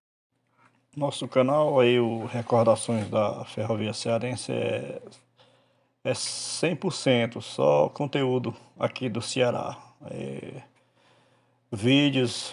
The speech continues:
eu tenho muitos vídeos ainda pra ser postados, né? Muita fita pra ser remasterizada.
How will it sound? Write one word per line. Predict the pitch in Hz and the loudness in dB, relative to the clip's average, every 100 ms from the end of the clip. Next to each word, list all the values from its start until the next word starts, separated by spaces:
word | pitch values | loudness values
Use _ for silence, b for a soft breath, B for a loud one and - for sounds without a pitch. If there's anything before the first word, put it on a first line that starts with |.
| - | -10
eu | 135 | -4
tenho | 127 | -2
muitos | 143 165 123 | 0 -2 0
vídeos | 120 127 113 120 | 2 2 4 2
ainda | 113 120 | 4 -2
pra | - - | -6 -8
ser | 120 | -8
postados, | 120 120 - 123 131 131 67 113 | -4 -4 -2 2 4 4 0 -8
né? | 67 71 69 - - - | -6 -4 -4 -6 -8 -6
Muita | 123 151 131 | -6 -2 -4
fita | - - 123 | -4 -6 -6
pra | 104 120 - | -4 -4 -4
ser | - 127 117 | -6 -4 0
remasterizada. | 117 117 120 - 131 117 110 123 139 147 123 | 2 4 2 0 -2 -2 -2 2 2 2 -2